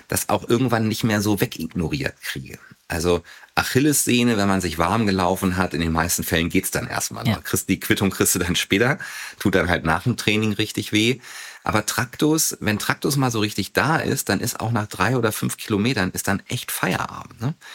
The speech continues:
Speaker 1: Dann humpeln die nach Hause, weil der Schmerz
Speaker 2: Mhm.
Speaker 1: so scharf ist. Ähm, so, wenn mir einer das berichtet,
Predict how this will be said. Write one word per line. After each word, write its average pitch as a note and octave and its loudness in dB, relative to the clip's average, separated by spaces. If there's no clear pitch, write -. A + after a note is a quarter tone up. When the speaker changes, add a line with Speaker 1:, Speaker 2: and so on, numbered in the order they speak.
Speaker 1:
Dann F2+ 2
humpeln C#3+ 2
die C3 -2
nach A#2 0
Hause, B2+ 2
weil F#2 2
der F#2+ 2
Schmerz G2 2
Speaker 2:
Mhm. - 2
Speaker 1:
so F#2+ 2
scharf - -4
ist. - -8
Ähm, F#2 2
so, G2+ 2
wenn G2+ 4
mir A2 0
einer G2+ 2
das A#2 2
berichtet, - 0